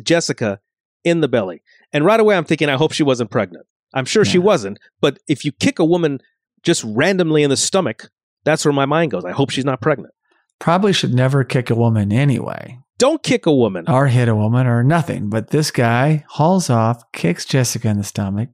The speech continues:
Speaker 2: Terrible guy. And now he's just the worst guy. He's in good company with Kreese
Speaker 1: Mm-hmm.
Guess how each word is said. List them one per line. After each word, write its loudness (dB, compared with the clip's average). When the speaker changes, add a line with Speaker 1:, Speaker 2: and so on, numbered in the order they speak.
Speaker 2:
Terrible 2
guy. -2
And 0
now 2
he's 2
just -2
the 4
worst 4
guy. -8
He's 0
in 4
good 2
company 0
with 0
Kreese 0
Speaker 1:
Mm-hmm. -8